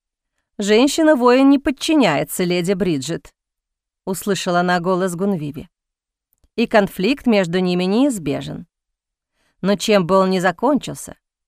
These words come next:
"Это пойдет нам на пользу",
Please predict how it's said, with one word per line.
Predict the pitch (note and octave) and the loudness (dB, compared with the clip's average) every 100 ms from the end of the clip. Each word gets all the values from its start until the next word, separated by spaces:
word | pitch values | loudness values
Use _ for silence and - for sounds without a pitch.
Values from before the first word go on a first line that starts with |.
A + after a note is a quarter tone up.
| _ _ _ _ _ _ _ - | _ _ _ _ _ _ _ 0
"Это | C#4+ D4 D4 | 2 2 4
пойдет | C#4+ C4 C#4+ C#4+ | 4 4 2 4
нам | C#4+ C#4 | 6 6
на | D4+ | 6
пользу", | D4+ G#3+ E3 D#3+ E3+ | 4 0 -2 -4 -8